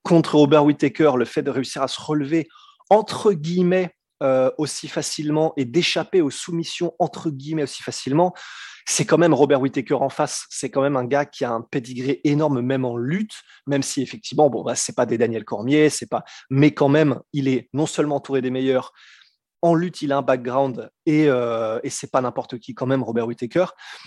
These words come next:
Donc, je serais effectivement très, très, très curieux de voir le style de lutte, euh, et même est-ce qu'il peut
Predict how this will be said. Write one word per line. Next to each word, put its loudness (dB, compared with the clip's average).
Donc, 4
je 0
serais -4
effectivement -4
très, -4
très, -4
très -6
curieux 0
de 2
voir 4
le -2
style -4
de 4
lutte, 0
euh, 6
et 8
même 4
est-ce 2
qu'il -8
peut 6